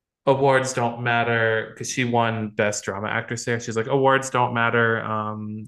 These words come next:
we should stop the, the televised horse race of," you know, that's what she said.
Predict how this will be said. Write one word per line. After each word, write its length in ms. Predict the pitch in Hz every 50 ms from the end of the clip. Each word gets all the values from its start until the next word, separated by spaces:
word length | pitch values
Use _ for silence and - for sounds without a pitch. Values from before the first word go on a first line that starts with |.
| - -
we 100 | 120 120
should 180 | 120 131 120
stop 340 | - - 117 110 110 107 -
the, 320 | 110 110 107 107 104 104 - - _ _ _ _ _ _ _ -
the 100 | - 113
televised 640 | 110 - - 139 120 113 113 113 110 107 107 107 - -
horse 320 | - 123 113 110 - -
race 400 | 113 110 104 101 101 98 - -
of," 240 | 101 98 98 98 - - _ _
you 140 | - 120 113
know, 200 | 107 107 104 107 110
that's 140 | 110 107 -
what 80 | 104
she 140 | - - 107
said. 360 | - - 98 101 104 113 -